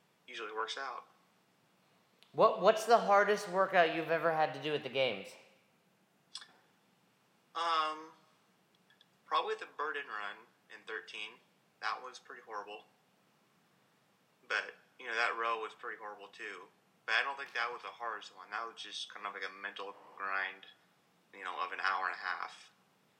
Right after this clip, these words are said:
Speaker 1: you know. So I would say that Burden Run.
Speaker 2: The Burden Run, just walk us through that. What was that again? I know it finished with the log.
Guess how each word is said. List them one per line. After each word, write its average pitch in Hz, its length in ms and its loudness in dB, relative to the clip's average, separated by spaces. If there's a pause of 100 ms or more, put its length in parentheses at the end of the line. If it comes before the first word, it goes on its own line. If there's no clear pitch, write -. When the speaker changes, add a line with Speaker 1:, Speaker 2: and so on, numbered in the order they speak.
(120)
Speaker 1:
you - 160 -20
know. - 220 -14
So - 180 -10 (560)
I 110 80 2
would 113 160 0
say 117 160 0
that 98 240 2
Burden 98 240 2
Run. 90 240 -4 (2500)
Speaker 2:
The 143 80 -2
Burden 180 380 8
Run, 165 240 6
just 151 240 0 (680)
walk 202 420 10
us 208 200 6
through 180 180 2
that. 139 200 10
What 170 120 8
was 185 160 8
that 190 140 6
again? 175 200 4
I 165 60 6
know 180 160 6
it 175 160 4
finished 180 300 2
with 165 100 -2
the 147 100 2
log. 135 480 8